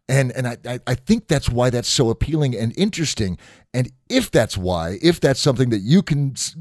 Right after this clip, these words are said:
resonate with as well, then maybe that needs to be the core of the story and pursue, or at least a, a strong thread of, of that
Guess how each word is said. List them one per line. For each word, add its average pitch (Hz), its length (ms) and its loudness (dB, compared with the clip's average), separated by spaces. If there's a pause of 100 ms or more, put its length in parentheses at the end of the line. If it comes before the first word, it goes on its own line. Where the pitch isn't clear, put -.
(100)
resonate 123 440 0
with 113 240 -2
as 95 160 -2
well, 143 400 2 (340)
then 135 560 0
maybe 190 340 -4 (180)
that 170 360 -6
needs 131 460 -2
to 131 160 0
be 135 260 2
the 95 180 -4
core 151 600 0
of 92 180 -4
the 85 100 -6
story 151 640 -2
and 104 180 -6
pursue, - 360 0
or 131 180 4
at 139 60 2
least 190 240 -2
a, 127 180 -2
a 104 60 -2
strong 143 460 0
thread 120 680 -2 (440)
of, 107 300 2
of 98 280 -4
that 107 280 -2